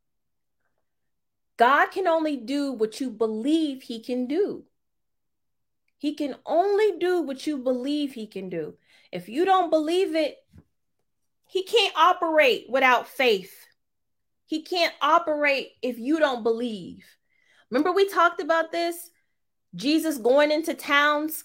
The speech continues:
could not perform any miracles there because the people did not believe. Won't he do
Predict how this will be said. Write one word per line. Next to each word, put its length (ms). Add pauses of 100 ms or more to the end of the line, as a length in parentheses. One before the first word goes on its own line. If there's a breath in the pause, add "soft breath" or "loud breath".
could 160
not 380
perform 480
any 200
miracles 600
there 240
because 300
the 80
people 320
did 200
not 240
believe. 720 (2250)
Won't 260
he 140
do 160